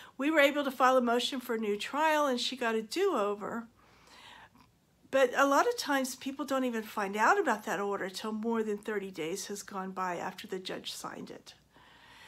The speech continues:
And even though she was lucky, it cost her three times more than it would have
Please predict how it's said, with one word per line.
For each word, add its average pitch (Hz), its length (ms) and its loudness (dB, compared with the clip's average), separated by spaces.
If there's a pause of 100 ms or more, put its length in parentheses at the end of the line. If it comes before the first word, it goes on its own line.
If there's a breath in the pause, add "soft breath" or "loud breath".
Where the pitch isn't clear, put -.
(420 loud breath)
And 269 520 2
even 330 420 0 (140)
though 269 180 8
she 269 220 0
was 240 260 -2
lucky, 339 460 -2
it - 120 -2
cost 392 360 -2
her 320 60 0
three 330 280 -2
times 294 400 0
more 302 240 -2
than 269 140 2
it 202 120 -2
would 311 220 -2
have 226 380 -2